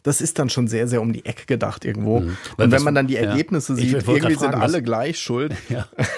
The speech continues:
Speaker 1: <laughs> dann ist der Erkenntnisgewinn
Speaker 2: Aber können,
Speaker 1: auch
Speaker 2: können Sie
Speaker 1: gar
Speaker 2: grad,
Speaker 1: nicht so.
Speaker 2: können Sie grad mal sagen, wer wird denn da verortet als
Speaker 1: Ja,
Speaker 2: Schuldiger?
Speaker 1: also vierundvierzig Prozent der Deutschen sagen dann tatsächlich, alle sind gleich schuld, wobei alle wahrscheinlich ganz streng genommen heißt, alle außer der A F D selber.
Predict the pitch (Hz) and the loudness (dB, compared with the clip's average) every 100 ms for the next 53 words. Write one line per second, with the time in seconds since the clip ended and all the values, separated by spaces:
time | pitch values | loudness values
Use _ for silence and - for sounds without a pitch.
0 | 147 - - - - - 120 117 - - | -4 -4 -14 -16 -10 -2 -2 -2 -8 -6
1 | 120 - - 131 156 147 147 131 110 113 | -6 -6 -6 -6 -4 -2 0 0 2 2
2 | 113 143 123 156 - 135 117 - 120 117 | 2 2 2 0 0 0 0 -4 -8 -4
3 | 123 120 127 120 110 139 - 104 110 104 | -4 0 0 2 0 0 -4 -4 -2 -2
4 | 131 117 107 - 101 92 92 90 - - | -2 0 0 0 -4 -4 -6 -10 -12 -2
5 | - - 98 87 127 120 113 - 185 226 | 2 2 2 0 0 -2 -4 -4 0 2
6 | 220 156 147 - 151 135 117 127 151 139 | 2 0 -2 -4 -4 -4 -2 -2 -2 0
7 | 117 110 123 131 123 117 107 117 113 113 | 0 0 -2 -2 -2 0 0 0 0 -2
8 | 127 123 - 123 139 139 120 113 110 131 | -4 -6 -4 0 2 2 0 -2 -2 -4
9 | 165 - 139 147 - 113 107 - 117 151 | -4 -2 -2 -2 -4 -4 -4 -4 -2 -2
10 | 135 120 127 120 113 120 117 - 113 131 | -2 -4 -2 -4 -4 -4 -2 -2 -4 -2
11 | 139 123 110 113 - - 127 - 123 123 | -2 -2 0 -2 -6 -6 -4 -4 -4 -4
12 | 123 - 110 - - 104 107 139 135 | -4 -2 -4 -4 -4 -2 -2 0 -2